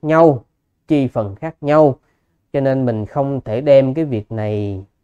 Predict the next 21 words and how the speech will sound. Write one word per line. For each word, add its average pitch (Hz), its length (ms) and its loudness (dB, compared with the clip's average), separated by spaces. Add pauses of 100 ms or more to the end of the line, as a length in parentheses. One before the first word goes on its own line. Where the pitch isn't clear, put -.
(120)
mình 101 220 -20
áp 156 260 -16
dụng 107 220 -8
cho 120 120 -10
chuyện 104 300 -12
kia, 151 360 4 (460)
mình 101 240 -10
gọi 98 140 -6
là 107 100 -4
đem 120 240 -4
cái 135 140 -6
chuyện 104 180 -8
nọ 101 420 -10
sọ 104 400 -12
chuyện 104 160 -12
kia. 123 280 -4 (2500)
Bởi 147 180 4
vì 147 120 4
như 160 140 4
vậy 117 280 2
đó, 165 100 -4